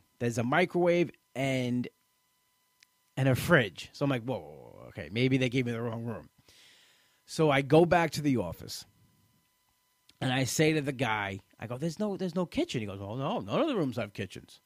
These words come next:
The only room that has the kitchen is, is the apartment upstairs that we don't really rent out because it's, like, two fifty a night." I go, "Well, listen." I said, "I re-, I rented a room, uh, that had a kitchen.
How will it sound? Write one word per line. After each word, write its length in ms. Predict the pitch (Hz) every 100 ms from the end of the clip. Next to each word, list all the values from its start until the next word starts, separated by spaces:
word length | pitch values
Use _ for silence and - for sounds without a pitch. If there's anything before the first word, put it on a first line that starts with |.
| _ _ _ _ _ _ _ _
The 80 | 120
only 200 | 139 175
room 140 | 175 175
that 80 |
has 160 | 160 151
the 80 | 120
kitchen 400 | - 202 - 135
is, 200 | 117 110
is 400 | 120 127 110 104 _ _ -
the 100 | 123
apartment 500 | 101 123 165 175 135
upstairs 560 | 113 - 156 226 214 107
that 160 | 95
we 120 | 147
don't 160 | 170 135
really 240 | 135 120
rent 260 | 113 117 110
out 340 | 143 226 107
because 380 | 98 98 107 104
it's, 180 | 104 -
like, 180 | 90 -
two 180 | 156 151
fifty 420 | 151 147 143 120
a 60 | 104
night." 400 | 139 196 - _ _
I 60 | -
go, 80 | 113
"Well, 180 | 139 135
listen." 300 | 139 120 - _ _ _ _ _ _ _ _ _ _ _ _ _ -
I 80 | 143
said, 140 | 151
"I 140 | 131 202
re-, 180 | 185 143
I 220 | 156 185
rented 320 | 156 156 139
a 40 | 135
room, 360 | 139 131 110
uh, 200 | 107 101 - _ - 139
that 200 | 120 117
had 220 | 131 127
a 220 | 127 113
kitchen. 400 | - 156 - -